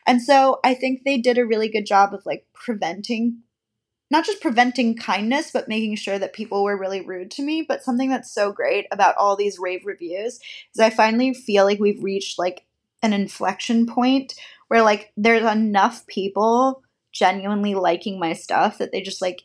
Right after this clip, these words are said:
that, that str-, that sort of campaign of being mean to the people who are kind to me, it's just, it, they're just too many people, and it's not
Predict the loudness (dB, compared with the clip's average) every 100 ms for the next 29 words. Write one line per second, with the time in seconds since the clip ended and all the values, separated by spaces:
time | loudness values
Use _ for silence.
0 | _ _ _ 0 2 2 -2 _ 2 4
1 | 2 -6 _ _ _ -12 -10 -12 -14 -14
2 | 0 0 0 -2 2 2 0 -6 _ _
3 | _ 0 2 2 0 0 2 4 4 4
4 | 4 4 2 -4 -18 _ -20 -20 -20 -20
5 | -20 -20 -20 -20 _ _ _ _ 4 6
6 | 6 6 4 2 4 2 2 0 4 4
7 | 6 4 2 2 2 0 0 2 2 2
8 | 0 -2 -6 -8 -10 0 2 4 0 0
9 | -6 0 0 0 -4 -6 -4 -2 -2 -4
10 | -2 -2 -2